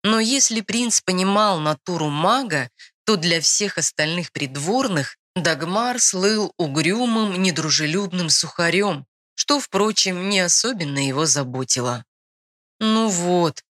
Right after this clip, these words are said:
загрустил снова принц, «тогда я хотя бы имею право выбрать невесту себе по душе». Дагмар, словно не слыша, провожал сосредоточенным взглядом парящую в небе птицу,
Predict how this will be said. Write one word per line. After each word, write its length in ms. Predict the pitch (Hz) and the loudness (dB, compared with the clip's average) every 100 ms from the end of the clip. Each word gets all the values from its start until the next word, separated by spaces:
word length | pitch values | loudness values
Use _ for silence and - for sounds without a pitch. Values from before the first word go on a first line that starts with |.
| _ - | _ -2
загрустил 640 | 151 139 147 - - 139 | 0 0 0 2 2 0
снова 380 | - 135 131 127 | -2 0 -2 -2
принц, 440 | - 131 123 - - _ _ _ _ | -4 -4 0 -2 -2 _ _ _ _
«тогда 300 | 220 202 226 | -4 0 0
я 160 | 220 214 | 2 0
хотя 280 | 214 208 208 | -2 -2 0
бы 180 | 214 220 | 2 2
имею 360 | 233 285 247 | 2 2 0
право 440 | 147 240 185 160 160 | 0 2 2 2 -2
выбрать 400 | 180 165 165 156 | -2 -2 -4 -2
невесту 580 | 165 165 233 277 - 156 | -4 0 2 0 0 0
себе 280 | 185 175 | 0 0
по 120 | 226 202 | -2 0
душе». 580 | 233 - 165 147 120 _ _ _ _ _ _ _ 135 | 2 2 2 0 -4 _ _ _ _ _ _ _ -4
Дагмар, 560 | 147 143 165 165 - | -4 -2 0 0 2
словно 480 | - 156 160 156 156 | -2 0 -2 -2 -2
не 160 | 160 170 | -2 2
слыша, 600 | - 196 262 - 139 120 _ _ - | 0 0 0 0 0 -4 _ _ -4
провожал 480 | 170 165 175 233 233 | 0 0 2 0 0
сосредоточенным 960 | - - 156 160 165 190 - 151 139 | -2 -2 0 -2 -2 -2 -2 -2 -6
взглядом 680 | 127 147 170 214 202 190 - _ - | -6 -2 0 0 0 -4 -6 _ -4
парящую 640 | 151 151 208 214 - 180 | -2 0 -2 0 -2 -2
в 100 | 156 | -6
небе 340 | 143 160 156 165 | -4 -4 -4 -8
птицу, 720 | - - 170 135 - 120 | -2 -2 0 0 0 0